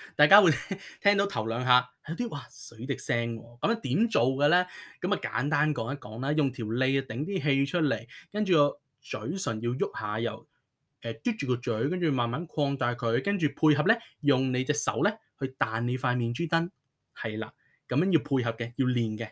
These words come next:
係好複雜嘅都。<laughs> 唔係話講俾你聽點做呢？啊，你而家即刻做到嘅，唔係嘅，扮聲呢啲嘢從來都唔係我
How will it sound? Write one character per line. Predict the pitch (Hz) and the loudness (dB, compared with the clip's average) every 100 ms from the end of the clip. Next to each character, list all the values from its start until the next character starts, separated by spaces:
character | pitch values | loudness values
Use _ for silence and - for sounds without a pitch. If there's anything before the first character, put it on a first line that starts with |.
| _ | _
係 | - - | -12 -8
好 | |
複 | 113 147 - | -8 -8 -8
雜 | 101 - | -10 -10
嘅 | 117 | -6
都。 | 123 120 - - - - | -4 -4 -8 -14 -12 -12
<laughs> | - - - - - | -14 -16 -14 -14 -4
唔 | 131 131 | 2 6
係 | 131 139 | 8 8
話 | 135 139 - | 8 6 2
講 | 104 135 196 | 0 0 4
俾 | 190 | 4
你 | 175 | 4
聽 | 185 190 | 4 2
點 | 131 185 | 2 2
做 | 160 139 | 2 2
呢？ | 165 - - | 0 -4 -2
啊， | 180 131 | 2 2
你 | 117 | 4
而 | |
家 | 143 | 2
即 | - 180 | 2 0
刻 | 175 | -2
做 | - 107 | -2 -4
到 | 113 | -4
嘅， | 107 - | -4 0
唔 | 143 123 | 2 2
係 | 120 135 131 | 4 4 2
嘅， | - - | -4 -2
扮 | 139 147 175 | 2 2 2
聲 | 208 | 0
呢 | 214 220 | 0 2
啲 | 208 | 4
嘢 | 160 | 2
從 | 120 117 | 0 -2
來 | 117 | -2
都 | 165 202 | 0 0
唔 | 120 | 2
係 | 127 117 | 2 2
我 | 156 | 0